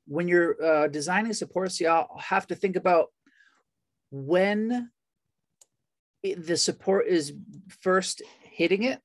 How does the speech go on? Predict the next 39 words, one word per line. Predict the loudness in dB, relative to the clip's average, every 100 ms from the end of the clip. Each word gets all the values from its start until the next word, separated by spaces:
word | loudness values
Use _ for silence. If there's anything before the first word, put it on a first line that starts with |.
| _
when | -12 -4
the | -4
first | -2 -4 -2
is, | -4 -6
uh, | -10 -6 0 2
when | 2 0
the | -2
support | -4 -4 0 0
is | 0
first | -4 -6 -8 -8
coming | -6 -6
and | -6
contacting | -4 -6 -4 -6 -6 -8
it, | -8 _ _ _ _ -10
what | 2 4 4
supports, | 0 -6 -2 0 0 -4 -4 -6 -10 _ _ _ _ 2
um, | 6 8 8 6 4 0 -6 -8
what | -8 0 0
forces | 0 0 0 0 -4
are | 0 2 2 0
at | -4 -4
play | -4 -2 0 0 -4 _ -6
a-, | -4 -2
at | -2
each | -2 -4 -12 -4
given | -4 -2 -4 -4 -6
moment. | -4 -2 -4 -10 -20 _ _ -4
So | 2 2
let | 2 -2
me | -2 -6
show, | -6 -6 0 4 4
uh, | 4 2 2 0 0
an | -4
example | -6 -6 -4
of | -4
what | -4
I'm | -6
talking | -6 -8 -8
about. | -10